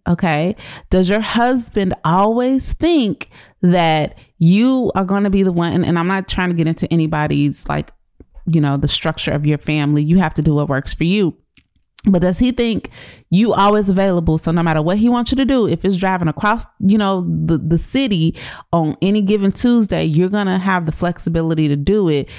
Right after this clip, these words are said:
because you haven't been firm with your time. I remember, y'all, having a conversation with my husband. My husband's name is Corey.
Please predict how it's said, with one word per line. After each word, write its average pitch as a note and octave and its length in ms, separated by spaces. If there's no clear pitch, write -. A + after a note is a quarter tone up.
because E3+ 400
you F3 160
haven't E3 420
been D3+ 140
firm C#3+ 300
with C#3+ 100
your C#3 140
time. - 260
I F#3 160
remember, G#3 440
y'all, C#3 300
having F3+ 400
a E3+ 140
conversation D#3 640
with D3+ 60
my C#3 100
husband. C#3+ 400
My C#3+ 60
husband's E3 340
name E3+ 160
is A3+ 140
Corey. D#3 960